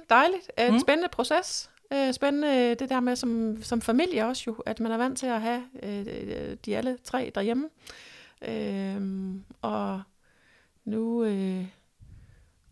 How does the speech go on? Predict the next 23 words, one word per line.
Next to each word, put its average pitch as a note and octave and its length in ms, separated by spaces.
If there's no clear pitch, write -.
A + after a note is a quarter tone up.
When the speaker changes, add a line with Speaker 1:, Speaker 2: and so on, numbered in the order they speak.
Speaker 1:
bliver A3 140
man F#3 120
så G#3 100
en G#3+ 60
lille A#3 160
smule G#3 200
afstumpet F#3+ 500
i, G#3 120
at F#3+ 60
han G3+ 180
jo G#3 60
så A3+ 160
skal, - 260
<laughs> A3 100
skal, F#3 800
skal G#3 200
være G3+ 80
væk G#3+ 140
i A#3 40
hverdagen G#3 400
i A3 60
hvert G3+ 120
fald. G#3 160